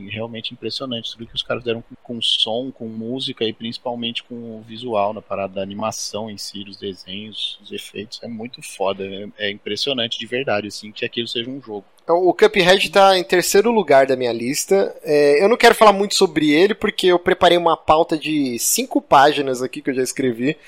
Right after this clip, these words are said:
Speaker 2: porque pretendo em janeiro, nós dois vamos gravar um sobre Cuphead, assim que você terminar. <laughs>
Speaker 1: Então vamos deixar pra falar no,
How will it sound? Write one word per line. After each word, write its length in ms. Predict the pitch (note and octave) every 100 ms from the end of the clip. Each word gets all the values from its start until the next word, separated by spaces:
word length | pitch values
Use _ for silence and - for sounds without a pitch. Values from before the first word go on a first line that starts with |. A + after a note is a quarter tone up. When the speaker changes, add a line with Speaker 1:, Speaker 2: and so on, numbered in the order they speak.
| _
Speaker 2:
porque 720 | C#3+ C#3 - C#3 C3 C3 C3 B2 -
pretendo 420 | C#3 - C#3 C#3+
em 80 | C#3
janeiro, 640 | D3 C3 C#3 D3+ C3 -
nós 240 | C3 D#3 -
dois 260 | C#3+ D3+
vamos 220 | C#3 C3+
gravar 480 | B2+ C3+ B2 B2 B2+
um 160 | B2 A#2+
sobre 260 | - B2+
Cuphead, 600 | - C#3 C3 C3 C#3 C#3 C3
assim 160 | C#3+
que 60 | -
você 80 | C3+
terminar. 480 | C#3+ C3 B2+ B2+ D3
<laughs> 640 | F#3+ - - - A3 - _ -
Speaker 1:
Então 140 | C3 B2+
vamos 180 | C#3
deixar 240 | C#3 B2+ B2+
pra 100 | A#2+
falar 400 | - A2 G#2 G2+
no, 300 | G2 G2